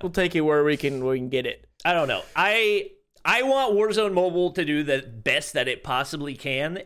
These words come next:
Speaker 2: and I don't think that launching in May is that route for the game because
Speaker 1: You don't think so?
Speaker 2: Do you?
Speaker 1: I, I don't. <laughs> I haven't played the game in two months. All I've seen is,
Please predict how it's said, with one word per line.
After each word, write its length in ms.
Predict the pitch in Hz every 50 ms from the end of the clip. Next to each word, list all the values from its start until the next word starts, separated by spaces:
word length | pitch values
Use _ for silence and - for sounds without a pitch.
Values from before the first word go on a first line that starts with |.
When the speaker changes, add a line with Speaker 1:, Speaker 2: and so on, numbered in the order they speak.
| -
Speaker 2:
and 140 | - 131 123
I 140 | 117 117 120
don't 600 | 123 117 117 117 107 - 147 147 156 165 - 135
think 520 | - - 156 143 156 - - - - - - _ _ _ _ _ _ _ _ _ _ -
that 340 | 135 143 143 131 123 - -
launching 480 | 135 131 127 131 139 139 - 135 143 139
in 280 | 131 123 120 123 113
May 500 | 110 104 104 110 123 139 175 196 208 196 - _ _
is 680 | - 127 123 127 123 123 127 127 117 - - - - - -
that 420 | 123 110 120 113 110 110 101 90 - _
route 480 | 110 107 101 104 92 87 71 71 - - _ _ _ _ _
for 140 | _ - 104
the 100 | 92 95
game 300 | 85 92 78 76 65 - _ _ _ 120
because 280 | 131 117 139 120 131
Speaker 1:
You 80 | 165 185
don't 240 | 208 220 220 214 214
think 200 | 190 202 220 214
so? 420 | - 254 262 269 277 285 277 - - _ _ _ _ _ _ _ _ _ _ _ _ _ - 131 117
Speaker 2:
Do 100 | 131 135
you? 440 | 135 135 139 160 214 359 453 466 440 - - _ _ _ _ _ _ _ _ _ _ _ _
Speaker 1:
I, 160 | 143 151 190 - - - _ _ _ _ _ _ _ -
I 200 | - 131 139 -
don't. 300 | 349 392 392 277 202 -
<laughs> 40 | -
I 480 | 175 - - - - 311 - 214 208 226 262
haven't 200 | 294 302 285 247
played 160 | 262 262 240
the 80 | 226 220
game 220 | 190 247 320 349 262
in 60 | 208
two 120 | - 202 180
months. 180 | 165 160 143 -
All 180 | 175 185 220
I've 160 | 240 226 202
seen 280 | 196 - 220 220 214 208
is, 220 | 196 175 156 -